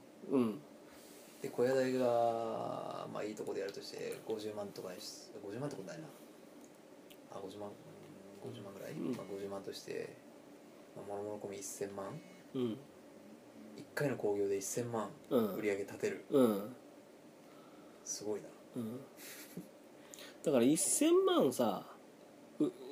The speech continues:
Speaker 1: 立てるってことはさ、もう借金するわけでしょ？
Speaker 2: うん。
Speaker 1: 劇団のせ-、世界で銀行から金借りてやるっていう人は小劇場なんかないわけでしょ？
Speaker 2: そうですね。
Speaker 1: <laughs>
Speaker 2: 貸してもらえないですしね。
Speaker 1: でしょ？
Speaker 2: はい。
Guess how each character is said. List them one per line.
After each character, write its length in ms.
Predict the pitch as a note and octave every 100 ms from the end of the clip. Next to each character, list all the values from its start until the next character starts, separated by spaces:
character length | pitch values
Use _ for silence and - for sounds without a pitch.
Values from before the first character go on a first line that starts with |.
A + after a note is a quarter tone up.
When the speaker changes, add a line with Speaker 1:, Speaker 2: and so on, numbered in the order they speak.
| D#3+
Speaker 1:
立 140 | C#3
て 100 | D#3+
る 40 |
っ 20 | C3+
て 80 | G#2+
こ 80 |
と 80 | G#2+
は 60 | -
さ、 180 | - D#3
も 200 | D3+ E3
う 40 | A2+ - - -
借 160 | - F#3 -
金 140 | F#4
す 120 | -
る 80 | E3+
わ 40 | D3+
け 60 |
で 60 | F2
し 60 |
ょ？ 60 | - - -
Speaker 2:
う 40 | G#2+
ん。 20 | G2+ F#2 - - - - -
Speaker 1:
劇 240 | E3+ F#3+
団 120 | G#4+
の 60 | G4+
せ-、 180 | - F#4+
世 160 | - D#4
界 160 | A3+ A2+
で 240 | G#2+ F#2 - -
銀 260 | - A#3+ C#4
行 140 | C#4
か 100 | C4
ら 280 | B3+ A3 C3
金 240 | - E3+
借 160 | F#3+ G3+
り 20 |
て 60 | G3+
や 60 | G3+
る 40 |
っ 20 |
て 100 | G3 B2
い 20 |
う 20 |
人 120 | -
は 80 | G#2
小 180 | - -
劇 140 | D3 C#3+
場 60 |
な 40 | G#2
ん 40 |
か 60 | G#2+
な 160 | B2+
い 40 | D#4+
わ 100 | D3+
け 60 | G#2+
で 60 |
し 80 | A2
ょ？ 40 | A#2+
Speaker 2:
そ 220 | G3 F#3
う 20 |
で 40 | -
す 60 | G#2+
ね。 960 | G#2 G2 - - G4 A#3 F3 E3+ D3
Speaker 1:
<laughs> 20 |
Speaker 2:
貸 160 | D3+ -
し 20 |
て 80 | F#3
も 140 | E3
ら 80 | E3+
え 60 | F3
な 80 |
い 80 | D#3
で 80 | A#2+
す 180 | - F3+
し 60 |
ね。 80 | D3+
Speaker 1:
で 160 | D3+ C3+
し 100 | G3+
ょ？ 140 |
Speaker 2:
は 0 |
い。 60 | C#4+